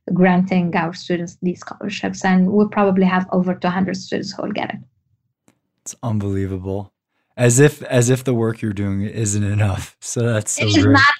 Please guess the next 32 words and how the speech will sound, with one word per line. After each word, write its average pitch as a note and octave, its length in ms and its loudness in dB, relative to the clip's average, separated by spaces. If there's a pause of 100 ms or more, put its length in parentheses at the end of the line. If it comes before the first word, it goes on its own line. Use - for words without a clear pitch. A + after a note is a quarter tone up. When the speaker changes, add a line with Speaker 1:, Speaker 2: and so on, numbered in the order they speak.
(140)
Speaker 1:
enough. G3+ 500 0
I A3+ 140 0
think B3 260 0
it G3 100 -2
is G3 160 -4
not F3 300 -4
enough. - 400 -8 (160)
Speaker 2:
That D3+ 240 0
actually D3+ 540 -4
comes C3+ 320 -6
to C3 160 -4
my A#2 440 -2 (280)
second D3+ 400 -4
to B2+ 80 -10
final A#2 320 -4
question A2 420 -6
for G#2+ 200 -8
you, G2+ 500 -6 (280)
which A2+ 320 -8
is, G#2 240 -8
I A2+ 200 -10
anticipate A#2+ 640 -6
that A#2 120 -8
you're A#2+ 120 -10
gonna A2+ 120 -6
be G#2 120 -6
doing G#2+ 200 -6
something A2 360 -10
else A2+ 320 -10
in A2+ 40 -10
the A2+ 60 -10
future. G#2 640 -10